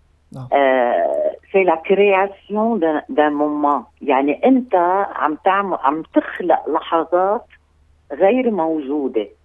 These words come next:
Speaker 2: which
Speaker 1: صح.
Speaker 2: is wonderful.
Speaker 1: صح.
Speaker 2: هيدا الشيء، إيه، يعني أنت عم تخ-، عم تخلق كل ليلة، عم تخلق وقت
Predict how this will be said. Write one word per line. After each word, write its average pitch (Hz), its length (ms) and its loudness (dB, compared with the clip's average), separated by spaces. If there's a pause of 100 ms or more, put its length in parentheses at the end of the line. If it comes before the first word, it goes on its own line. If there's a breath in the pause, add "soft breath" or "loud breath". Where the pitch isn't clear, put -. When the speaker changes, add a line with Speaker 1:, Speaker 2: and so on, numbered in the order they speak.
(240)
Speaker 2:
which 180 120 0
Speaker 1:
صح. 180 160 -16
Speaker 2:
is 165 140 -4 (160)
wonderful. 135 640 -4 (220)
Speaker 1:
صح. - 320 -8
Speaker 2:
هيدا 202 240 4
الشيء، - 720 -2
إيه، 156 360 2 (680)
يعني 120 680 0
أنت 240 340 0
عم 160 200 -2
تخ-، - 320 -10 (200)
عم 302 140 -2
تخلق - 640 -4 (440)
كل 233 240 2
ليلة، 180 460 4
عم 165 240 -2 (100)
تخلق 165 580 -4
وقت 196 460 2